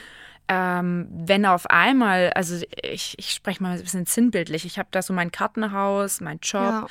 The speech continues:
Speaker 1: bei-, die Schiedsrichterei und in der, in meiner Bubble bin ich drin und mein Alltag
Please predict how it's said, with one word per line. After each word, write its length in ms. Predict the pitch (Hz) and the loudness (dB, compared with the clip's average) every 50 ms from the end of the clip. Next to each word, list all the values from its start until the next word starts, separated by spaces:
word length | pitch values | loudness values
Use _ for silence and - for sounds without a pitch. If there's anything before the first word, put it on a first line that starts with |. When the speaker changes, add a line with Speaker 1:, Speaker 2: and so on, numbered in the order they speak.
| - - - - - | -12 -16 -18 -16 -12
Speaker 1:
bei-, 200 | - 175 180 - | -4 -2 -2 -2
die 120 | - 196 185 | -2 -2 -2
Schiedsrichterei 1080 | - - - - - 190 - - 185 175 170 170 175 180 180 185 196 208 214 214 185 | -2 -4 -4 -4 -6 -8 -4 -4 -4 -4 -2 -2 -2 0 2 2 2 4 4 2 0
und 160 | 175 180 175 | 0 -4 -6
in 180 | - - 190 170 | -6 -6 -6 -4
der, 220 | - 175 180 185 196 - _ - | 0 0 0 0 0 -4 _ -8
in 160 | - - 180 | -4 -2 0
meiner 240 | 180 170 175 180 175 | 2 2 2 2 0
Bubble 420 | - - 165 175 - _ 220 214 | 0 0 0 0 2 _ 2 2
bin 180 | 196 - 208 185 | 4 2 0 -2
ich 160 | 185 175 - | -2 -4 -8
drin 300 | - - - 196 240 254 | -8 -4 0 2 2 2
und 180 | 233 190 185 - | 2 2 0 -2
mein 180 | 185 180 180 | -2 -2 0
Alltag 500 | - - 180 214 226 240 233 233 233 - | 2 2 2 2 2 2 0 0 0 -4